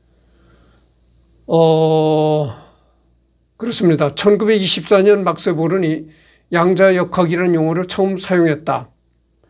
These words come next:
여기서 쓰인 양자라는 단어는 얼마나 많이라는 뜻의 라틴어에서 유래했다. 미시 세계에서 나타나는 가장 큰 특징은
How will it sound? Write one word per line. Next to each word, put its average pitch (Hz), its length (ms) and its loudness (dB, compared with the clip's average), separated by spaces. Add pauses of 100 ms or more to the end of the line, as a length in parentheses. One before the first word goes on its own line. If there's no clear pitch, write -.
(480)
여기서 196 320 2
쓰인 214 340 0
양자라는 180 800 0
단어는 160 380 0
얼마나 170 420 0
많이라는 180 800 0
뜻의 202 380 -4 (280)
라틴어에서 170 680 0
유래했다. 151 520 -4 (960)
미시 214 420 2
세계에서 208 420 2
나타나는 180 560 -2
가장 170 320 -2
큰 190 180 -4
특징은 160 520 -4